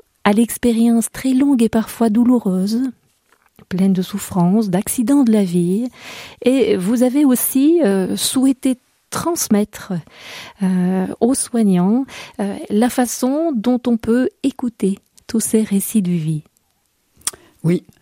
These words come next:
Speaker 2: c'est donc, c'est dans le cadre des, des printemps de l'éthique qu'on a un moment imaginé que justement dans une démarche éthique, on peut pas se passer de la parole de l'autre et en particulier ici du patient ou de ses proches.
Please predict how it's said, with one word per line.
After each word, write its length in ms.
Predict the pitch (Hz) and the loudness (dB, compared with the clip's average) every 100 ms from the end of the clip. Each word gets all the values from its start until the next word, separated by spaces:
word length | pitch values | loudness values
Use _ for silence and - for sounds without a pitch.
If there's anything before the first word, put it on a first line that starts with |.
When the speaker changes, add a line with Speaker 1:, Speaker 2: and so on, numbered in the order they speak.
| - - - | -20 -20 -18
Speaker 2:
c'est 440 | - - 180 165 175 | -6 0 0 -2 -4
donc, 260 | 185 180 | -2 -2
c'est 120 | - 180 | -2 0
dans 160 | 180 | 0
le 60 | 170 | 0
cadre 460 | - 185 160 160 | 0 0 0 -2
des, 480 | 165 160 156 151 156 - | 0 0 2 2 0 -2
des 160 | 147 | -4
printemps 500 | - - 165 156 160 | -2 -2 -2 0 -2
de 120 | 156 | -2
l'éthique 420 | 156 151 - 277 - | -2 -4 -2 -4 0
qu'on 280 | 180 175 | 0 2
a 40 | 175 | 2
un 160 | 175 | 2
moment 380 | 170 175 196 226 | 2 0 2 2
imaginé 840 | 208 175 170 156 165 165 185 226 - - - - - _ _ | 2 2 0 0 0 2 2 0 -4 -16 -20 -20 -20 _ _
que 200 | 170 165 | 0 0
justement 540 | 160 226 - 226 254 | 0 -4 -2 0 2
dans 160 | 214 185 | 2 0
une 200 | 170 175 | 0 0
démarche 460 | 170 175 185 - 170 | 0 0 -2 -4 -6
éthique, 280 | - 240 | -4 -2
on 120 | 196 160 | 0 0
peut 160 | 156 | -2
pas 180 | 147 175 | -2 -2
se 160 | 175 156 | -2 -6
passer 840 | - 160 156 - - 170 190 202 | -4 -4 -2 -4 -4 0 2 0
de 140 | 156 | 0
la 160 | 151 147 | 0 0
parole 680 | - 147 151 165 175 175 - _ - - - | -2 -6 -2 0 0 -2 -4 _ -20 -18 -12
de 240 | 185 123 | -6 0
l'autre 500 | 135 139 170 220 - | 2 2 2 0 -2
et 40 | 156 | -4
en 100 | 143 | -4
particulier 680 | 143 - - - 147 156 165 | -6 -12 -10 -4 -2 0 0
ici 380 | 147 - 165 | 0 -4 -6
du 140 | 151 139 | -4 -4
patient 560 | - 135 - 170 165 | -2 -4 -4 -4 0
ou 80 | 151 | 0
de 80 | 147 | -2
ses 160 | - 135 | -8 -10
proches. 600 | - - 170 226 - | -10 -6 -4 -4 -8